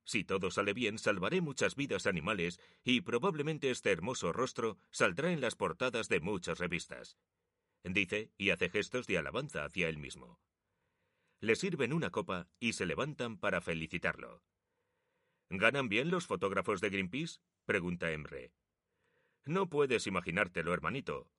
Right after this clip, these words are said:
Toneladas de dinero. Tendré que pesarlo para no perder tiempo contándolo". "Emre, sabes que Jan no lo hace todo por dinero. Estoy orgulloso, hijo". "¿Por qué te marchas tan pronto, Jan?"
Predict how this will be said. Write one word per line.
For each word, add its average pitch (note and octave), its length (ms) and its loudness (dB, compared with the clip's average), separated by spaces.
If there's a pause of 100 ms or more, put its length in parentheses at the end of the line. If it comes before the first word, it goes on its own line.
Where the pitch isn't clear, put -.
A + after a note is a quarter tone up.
(140)
Toneladas B2 720 2
de C3+ 120 2
dinero. F#2 480 -2 (220)
Tendré F3+ 380 4
que E3+ 120 -4
pesarlo E2 500 0
para G#2 240 2
no B2 160 -2
perder G#2+ 360 2
tiempo F#2+ 400 -2
contándolo". F2 640 -2 (760)
"Emre, F#2 480 0 (100)
sabes G3 360 0
que F2+ 180 2
Jan G#2 300 2
no E3+ 80 0
lo G3 140 2
hace F3 180 0
todo B2 360 0
por G#2 180 0
dinero. F2 440 -4 (420)
Estoy G#2 460 2
orgulloso, E2+ 540 -2
hijo". - 380 -8 (1300)
"¿Por F2 180 -2
qué A2 100 0
te G2 140 0
marchas G#2+ 300 0
tan F#2+ 180 -2
pronto, F#2 440 -2
Jan?" B2 380 -2